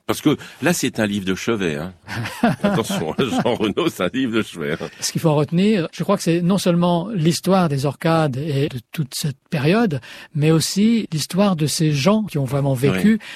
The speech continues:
Speaker 2: qui sont plus ou moins idéalisés parfois, mais leur mode de vie, leurs passions, leurs intérêts, leurs difficultés,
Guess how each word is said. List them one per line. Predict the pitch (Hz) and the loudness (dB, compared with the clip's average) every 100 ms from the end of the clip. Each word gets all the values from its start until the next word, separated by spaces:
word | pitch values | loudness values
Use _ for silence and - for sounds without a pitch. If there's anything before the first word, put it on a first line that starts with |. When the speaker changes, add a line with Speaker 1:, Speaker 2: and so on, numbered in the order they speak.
| - | -14
Speaker 2:
qui | - | -4
sont | - | -4
plus | 135 156 | 0 2
ou | |
moins | 151 151 | 4 4
idéalisés | 147 151 170 202 | 4 4 4 2
parfois, | 254 165 - 214 190 | 2 0 2 2 4
mais | 156 135 - | 2 -2 -4
leur | 139 | 0
mode | 135 175 | 2 2
de | 151 | 4
vie, | 151 170 180 | 2 2 2
leurs | 160 - | 0 0
passions, | 185 170 - 175 175 165 | 0 0 0 0 2 2
leurs | 147 127 | 0 2
intérêts, | 165 160 165 170 170 165 151 | 2 2 4 4 4 4 2
leurs | 147 | -2
difficultés, | 139 208 214 185 196 180 180 | 0 2 4 4 4 4 2